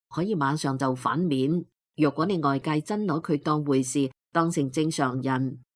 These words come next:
正常嘅政府做出嘅承諾嘅話，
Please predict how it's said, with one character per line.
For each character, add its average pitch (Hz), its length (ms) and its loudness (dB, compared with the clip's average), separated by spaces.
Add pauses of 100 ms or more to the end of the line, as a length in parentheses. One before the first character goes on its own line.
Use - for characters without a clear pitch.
正 180 180 2
常 156 180 0
嘅 156 120 -2
政 160 260 0
府 156 180 0
做 147 220 -2
出 190 140 -6
嘅 165 100 -2
承 147 240 -2
諾 143 140 0
嘅 147 160 0
話， 156 320 0